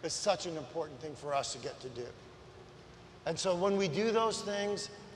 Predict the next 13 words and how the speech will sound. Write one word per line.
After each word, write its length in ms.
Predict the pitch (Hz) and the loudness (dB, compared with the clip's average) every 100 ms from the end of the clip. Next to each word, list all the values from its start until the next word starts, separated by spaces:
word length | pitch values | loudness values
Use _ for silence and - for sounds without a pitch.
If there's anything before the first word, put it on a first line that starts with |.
| - - | -8 -2
God's 480 | 170 160 160 - - | 0 2 0 -4 -8
kingdom 460 | - 170 151 160 143 | -4 -2 0 0 -2
prevails. 760 | 156 143 131 101 85 - - - - - - - - - - - | -6 -4 -2 -2 -4 -8 -10 -10 -16 -18 -18 -18 -18 -18 -20 -8
However, 560 | - 170 190 233 196 - - - - - | 4 6 8 8 6 0 -8 -12 -12 2
point 240 | 185 185 | 4 6
number 280 | 175 175 175 | 4 4 2
two, 320 | - 190 156 120 - - - - - - - - - - - - - - | 4 4 4 2 -6 -10 -12 -14 -16 -18 -18 -18 -18 -18 -18 -18 -16 -2
God's 460 | 131 175 180 175 - | 8 12 12 10 2
kingdom 480 | - 185 175 170 165 | 0 2 4 4 4
will 120 | 160 | 0
cost 440 | - 175 147 - | 4 4 4 2
you 100 | 175 135 | -4 -2
something. 440 | - 117 - | 0 -2 -6